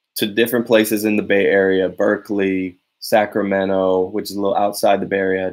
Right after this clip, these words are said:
down South Bay, which is San Jose, eventually down to Fresno. The style and the moves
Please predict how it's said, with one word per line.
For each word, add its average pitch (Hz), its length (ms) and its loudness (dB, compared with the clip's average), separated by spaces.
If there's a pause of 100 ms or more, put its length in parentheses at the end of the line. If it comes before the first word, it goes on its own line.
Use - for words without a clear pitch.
down 104 340 -2
South 104 440 0
Bay, 101 220 2
which 98 160 -2
is 98 120 -6
San 98 240 0
Jose, 95 640 0 (560)
eventually 107 680 2
down 101 280 4
to 98 60 -4
Fresno. 98 960 0
The 107 160 -2
style 123 760 4
and 101 220 -2
the 95 60 -2
moves 104 840 0